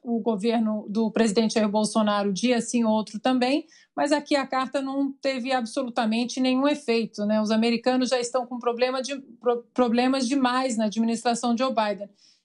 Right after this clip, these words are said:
E a carta, ah, que nós conseguimos com ex-, exclusividade é uma carta de quatro páginas, ela é muito bem especificada sobre as críticas, né? É uma carta respeitosa, diplomática,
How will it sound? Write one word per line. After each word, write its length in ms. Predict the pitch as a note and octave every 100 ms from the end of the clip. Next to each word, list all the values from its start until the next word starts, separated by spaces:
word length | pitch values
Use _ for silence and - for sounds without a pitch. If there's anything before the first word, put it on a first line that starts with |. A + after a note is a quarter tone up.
| -
E 100 | B3
a 80 | B3
carta, 440 | C4 C#4 C#4+ E4+
ah, 520 | D#4 C#4+ A#3 A#3+ A#3
que 140 | A#3 B3
nós 260 | A#3+ A#3+
conseguimos 500 | - A#3 A3 A#3 A#3
com 320 | - A#3 A3 A#3
ex-, 220 | B3+ C4 B3+
exclusividade 1080 | C4 - B3+ A3 A#3 G3 B3 C#4+ C4+ G3 G3+ - - _
é 100 | A#3
uma 160 | B3 C4
carta 320 | C4 B3 B3+
de 140 | G#3+
quatro 320 | - A3+ A3 A#3+
páginas, 640 | B3+ C4 D4 D4 D4 D4
ela 160 | B3+ A#3
é 60 |
muito 280 | A3+ C#4+ D4+
bem 140 | B3
especificada 880 | B3 - B3 A#3+ A#3+ A#3 A3 G#3+ G#3
sobre 520 | A3 - A3+ G#3 A3+ A3
as 220 | A#3+ A#3+
críticas, 680 | - C#4 D#4 G4+ - A3+ G#3+
né? 120 | B3+
É 60 | A#3+
uma 180 | A3
carta 320 | G#3+ A#3 - A3+
respeitosa, 880 | A3 - G#3 - A#3 C4 D4 C#4
diplomática, 1080 | G3+ A3+ C4 A3 G#3 A#3 D4+ - - E4+ E4+